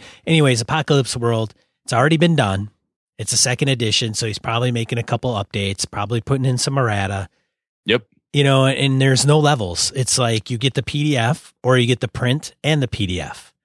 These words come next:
Speaker 2: Well, that's
Speaker 1: You know,
Speaker 2: why I
Speaker 1: it's
Speaker 2: brought up the, the Black Hack Kickstarter I, I threw up the, uh, a show or two
Speaker 1: Right.
Speaker 2: ago. Black Hack. Very simple. It was like, boom, boom, boom. This was it. That's one of the reasons I love Phil and Chris's,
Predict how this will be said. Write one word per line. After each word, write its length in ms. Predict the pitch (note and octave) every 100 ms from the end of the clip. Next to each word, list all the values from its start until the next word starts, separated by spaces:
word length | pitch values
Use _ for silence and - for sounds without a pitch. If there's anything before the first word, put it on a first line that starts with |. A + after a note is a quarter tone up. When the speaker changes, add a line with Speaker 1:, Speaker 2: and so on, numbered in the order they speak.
| _ -
Speaker 2:
Well, 140 | F3+
that's 60 | B2+
Speaker 1:
You 20 |
know, 20 |
Speaker 2:
why 20 |
I 40 | D3+
Speaker 1:
it's 60 |
Speaker 2:
brought 140 | A#2+ A#2
up 80 | G#2+
the, 100 | F#2+ - G#2+
the 60 |
Black 300 | G2+ G#2+ A2+
Hack 240 | - F2 -
Kickstarter 500 | F2+ - F2 D#2+ D2+
I, 260 | D2 -
I 20 |
threw 220 | D2 - E2
up 60 | _ _
the, 240 | E2+ D#2
uh, 200 | D2 D2+ D2+ -
a 40 |
show 160 | - G#2
or 120 | E2+
two 260 | D#2+ C2 B1
Speaker 1:
Right. 160 | C#3 A2+
Speaker 2:
ago. 160 | B1+
Black 260 | - E2 E2+
Hack. 300 | - - -
Very 220 | B2 B2
simple. 320 | B2+ B2 G#2+ A2+
It 20 |
was 80 | A2
like, 160 | F#2 - _ _
boom, 220 | - B2 C3+
boom, 240 | C3+ B2+
boom. 320 | A2 G#2 G2+
This 180 | E2+ F#2+
was 160 | F#2+ G2
it. 140 | F#2+
That's 120 | C3+
one 100 | E3
of 20 | D#3
the 40 |
reasons 140 | D#3 C#3+
I 100 | C3
love 140 | B2+
Phil 160 | - C3
and 80 | A#2+
Chris's, 500 | D3 D3+ G#2+ F2